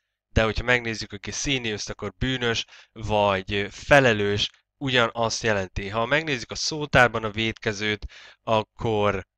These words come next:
eljutunk a vétek vagy a bűn szóig, büntetés maga után vonó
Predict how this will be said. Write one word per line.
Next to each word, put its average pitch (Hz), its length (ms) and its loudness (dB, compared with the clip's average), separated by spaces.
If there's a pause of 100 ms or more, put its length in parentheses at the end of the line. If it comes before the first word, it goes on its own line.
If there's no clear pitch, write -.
(500)
eljutunk 139 560 4
a 110 80 2
vétek 143 540 4
vagy 113 160 -2
a 107 60 0
bűn 160 420 -2
szóig, 135 460 0
büntetés 160 600 2
maga 131 340 4
után 120 320 4
vonó 107 280 -4